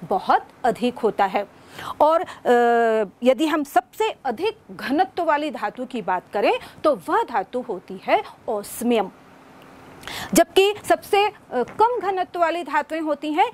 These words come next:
आप अंदाज़ा लगा सकते हैं, ये धातु होती हैं सोडियम तथा पोटेशियम। ये काफ़ी हल्की धातुएं होती हैं, जबकि ऑस्मियम सबसे ज़्यादा भारी धातु होती है।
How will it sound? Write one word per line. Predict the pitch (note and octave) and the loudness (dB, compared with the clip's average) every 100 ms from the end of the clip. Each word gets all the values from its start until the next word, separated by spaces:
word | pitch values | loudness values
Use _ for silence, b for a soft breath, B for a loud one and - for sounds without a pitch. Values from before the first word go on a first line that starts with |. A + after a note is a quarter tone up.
| B | B
आप | A#3+ A3 | 0 0
अंदाज़ा | G3+ F#3+ G3+ D4+ | -4 -6 -4 -2
लगा | A#3+ G3+ G4 | -2 0 0
सकते | - A#3+ - | 0 -10 -10
हैं, | A3 D4 G#4+ B A#3+ | -8 -8 -8 B 0
ये | F4 A4 | 2 2
धातु | C#4 A#3+ - | 2 -2 -4
होती | C4+ G3 - G3+ | -12 -12 -12 -16
हैं | F#3 F4+ G#4 B - | -8 -8 -8 B -4
सोडियम | C4+ A#3+ F#3+ C4+ G#4 | 0 0 0 -2 -2
तथा | G#4 F#3+ - C4+ C#5 - | -4 -6 0 0 0 -2
पोटेशियम। | - B3 A3 G3 - A3 B B | -2 0 -2 -4 -4 -4 B B
ये | G#4 | 2
काफ़ी | G#4+ - G#4+ - - | 2 0 -2 -2 0
हल्की | F4 F4 F#4+ | 0 0 -6
धातुएं | D#4 A#3 F#3+ G#3 | -4 -4 -4 -6
होती | G3+ F3+ - F#3 | -8 -10 -10 -10
हैं, | G3 F#3 B F#3 | -10 -14 B -2
जबकि | A3 - G#3+ - | -2 -2 -10 -4
ऑस्मियम | A3+ G#3 - C#4+ G4 A4 B - | -4 -4 -2 2 4 2 B -6
सबसे | G#4+ - - A4+ F#4+ | -6 -6 0 0 2
ज़्यादा | A3+ G#3 F3 B3 F4 B E3 | 0 0 2 2 0 B -20
भारी | D3+ - A#3 C4+ F4+ | -16 -2 0 0 -2
धातु | G#4+ - - F3 C4+ G#4 | -6 -10 -16 -14 -10 -8
होती | A3 E3+ G3 | -8 -10 -10
है। | E3+ | -8